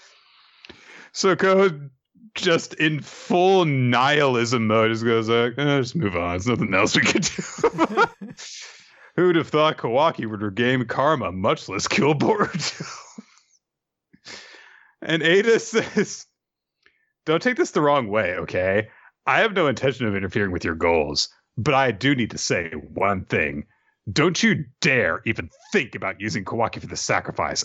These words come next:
I will not allow it, period." And th-, I just know that in this moment where Code goes ellipses, that he's like, "Oh shit, I could use Kawaki for the <laughs> sacrifice, that's right."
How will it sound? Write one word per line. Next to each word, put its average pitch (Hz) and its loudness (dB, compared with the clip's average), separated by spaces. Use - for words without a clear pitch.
I 143 2
will 143 2
not 120 2
allow 98 0
it, 87 -2
period." 90 0
And 120 0
th-, 131 2
I 135 4
just 139 -2
know 120 2
that 101 -4
in 117 0
this 131 -2
moment 123 2
where 107 0
Code 113 0
goes 104 0
ellipses, 104 2
that 95 4
he's 104 4
like, 101 2
"Oh - -6
shit, 156 -2
I 82 -6
could - -8
use 90 0
Kawaki - 2
for 233 -2
the 185 -2
<laughs> - -
sacrifice, - 0
that's - -8
right." 214 -2